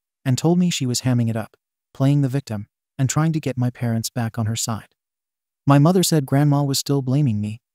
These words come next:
and also saying that she still had a right to be at my wedding.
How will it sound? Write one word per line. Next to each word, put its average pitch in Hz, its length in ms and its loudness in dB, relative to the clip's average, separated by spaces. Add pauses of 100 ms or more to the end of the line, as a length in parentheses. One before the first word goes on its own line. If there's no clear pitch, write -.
(140)
and 143 140 4
also 165 240 2
saying 131 360 2
that 127 120 -2
she 139 140 -2
still 165 340 -2
had 147 160 -2
a 139 60 0
right 123 260 -4
to 147 100 -4
be 139 160 -2
at 120 120 -6
my 120 120 0
wedding. 107 320 -6